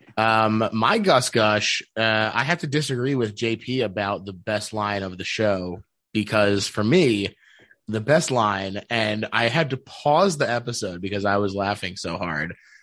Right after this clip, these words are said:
Speaker 2: when Gus had to clarify that Ralph Macchio was not working at the Del
Speaker 1: <laughs>
Speaker 2: Taco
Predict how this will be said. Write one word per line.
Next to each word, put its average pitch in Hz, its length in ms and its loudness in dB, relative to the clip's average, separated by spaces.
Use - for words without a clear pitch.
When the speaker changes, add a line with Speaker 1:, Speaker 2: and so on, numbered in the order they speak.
Speaker 2:
when 117 580 4
Gus 151 480 4
had 131 180 0
to 120 60 -2
clarify 110 720 2
that 95 200 -4
Ralph 107 280 -2
Macchio 104 540 -2
was 101 200 -6
not 107 260 -2
working 110 640 0
at 104 140 0
the 123 180 4
Del 117 180 6
Speaker 1:
<laughs> - 20 -8
Speaker 2:
Taco 107 640 0